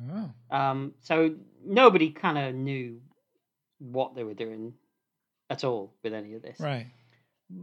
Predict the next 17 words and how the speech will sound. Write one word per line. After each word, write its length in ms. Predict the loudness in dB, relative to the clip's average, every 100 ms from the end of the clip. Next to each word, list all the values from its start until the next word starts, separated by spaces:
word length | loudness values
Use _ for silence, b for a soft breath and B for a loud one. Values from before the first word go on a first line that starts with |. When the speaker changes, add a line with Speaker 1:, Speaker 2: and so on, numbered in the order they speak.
| -18 -2
Speaker 2:
But 260 | 2 2 4
the 120 | 4
other 140 | 4
thing 200 | 2 4
is, 160 | 4 2
it 120 | -6 -2
feels 300 | -2 0 0
like 240 | 0 0
they're 100 | -4
setting 340 | -4 -8 -6 -10
up 140 | -10
a 40 |
friendship 420 | -8 -4 -2 -4 -8
between 280 | -6 -4
Riker 320 | -2 -2 -4 -10
and 100 | -6
Data, 520 | -6 -6 -8 -8